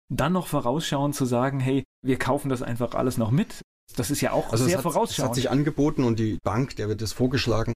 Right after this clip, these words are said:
Speaker 2: hatten, hat das auch mitfinanziert,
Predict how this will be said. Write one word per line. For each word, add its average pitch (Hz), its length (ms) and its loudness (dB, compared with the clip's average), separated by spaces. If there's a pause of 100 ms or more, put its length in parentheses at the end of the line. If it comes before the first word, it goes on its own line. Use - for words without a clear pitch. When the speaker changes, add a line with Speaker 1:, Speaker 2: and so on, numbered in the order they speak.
Speaker 2:
hatten, 101 440 0 (260)
hat 95 560 0
das 98 180 0
auch 92 260 0 (200)
mitfinanziert, 143 840 2